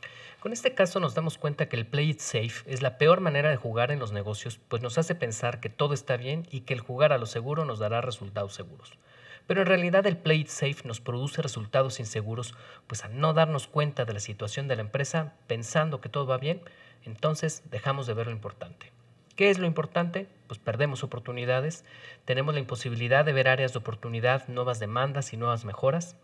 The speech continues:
pérdida de market share, decaimiento del desempeño de la gente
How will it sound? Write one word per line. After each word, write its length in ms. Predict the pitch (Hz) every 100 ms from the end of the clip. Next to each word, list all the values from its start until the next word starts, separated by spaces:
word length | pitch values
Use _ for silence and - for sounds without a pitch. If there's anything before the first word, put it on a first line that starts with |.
| _ - - - - -
pérdida 340 | 185 180 147
de 80 | 117
market 320 | 120 123 110
share, 400 | - 107 127 - - _ - _ _
decaimiento 680 | 123 113 117 120 165 180 180
del 140 | 135
desempeño 560 | 117 110 110 123 131 127
de 100 | 104
la 100 | 95
gente 480 | - 135 131 170